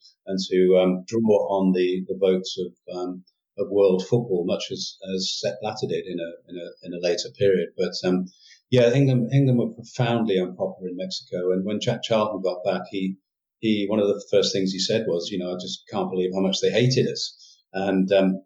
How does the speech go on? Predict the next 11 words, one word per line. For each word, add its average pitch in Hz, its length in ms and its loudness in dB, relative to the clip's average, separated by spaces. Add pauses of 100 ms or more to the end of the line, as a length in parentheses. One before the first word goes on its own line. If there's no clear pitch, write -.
and 110 260 2
England 127 320 4
played - 220 4
this 92 200 0
game 85 220 -2
against 85 380 -6
Brazil, 85 500 -2 (300)
having 98 440 0 (200)
not 117 260 -2
had 90 180 0
much - 200 0